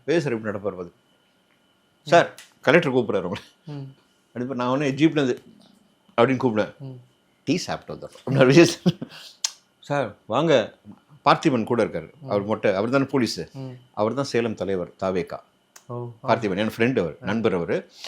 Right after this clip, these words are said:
Speaker 1: So கட்சியெல்லாம் தாண்டி எனக்கு நல்ல ஒரு நண்பர், பாபா கோயில் கட்டியிருக்காங்க. அவர் தான் பார்த்திபன் எல்லா படத்துலையும் முக்காவாசி விஜய் சார் படத்தார். அதுக்கப்புறம் தான் நான் உள்ள வந்தோன்னே விஜய் சார் வந்து அப்படின்னுவாரு, பேக்கில் இரு.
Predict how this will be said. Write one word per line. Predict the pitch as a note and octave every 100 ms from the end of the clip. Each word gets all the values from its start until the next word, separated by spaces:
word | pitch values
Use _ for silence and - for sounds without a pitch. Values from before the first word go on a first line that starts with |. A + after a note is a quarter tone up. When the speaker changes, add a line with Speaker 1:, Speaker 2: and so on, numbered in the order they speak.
| - -
Speaker 1:
So | - G#2+
கட்சியெல்லாம் | A2 A2 E3 D#3 C3+ C#3+
தாண்டி | - B2 C#3+ D#3+
எனக்கு | B2+ G#2
நல்ல | F#2+ B2 B2
ஒரு | F2+
நண்பர், | F#2 G2 B2+
பாபா | G#2+ A#2+ A#2+
கோயில் | G#2 F#2
கட்டியிருக்காங்க. | F2 F2 D#2+ F#2
அவர் | - B2 C#3
தான் | D3+
பார்த்திபன் | C#3+ E3+ G#3
எல்லா | D#3+ G3
படத்துலையும் | F#3 F#3+ F3+
முக்காவாசி | D3 D#3 D#3+ C3
விஜய் | B2
சார் | B2 F#2+
படத்தார். | F#2+ - F3+ _ _ - - _ _ -
அதுக்கப்புறம் | A#2+ A#2+ C3+ D#3+
தான் | F3
நான் | D3+
உள்ள | C3 C#3+ C3
வந்தோன்னே | C3+ C3+ A2+ A#2 A#2
விஜய் | C3+
சார் | D3+ B2+
வந்து | B2 - _ _ _ _ _ _ _ B2+
அப்படின்னுவாரு, | C3 B2+ G#2 F#2+ A#2 _ _ _ _ _ _ _ - G2
பேக்கில் | A2
இரு. | G2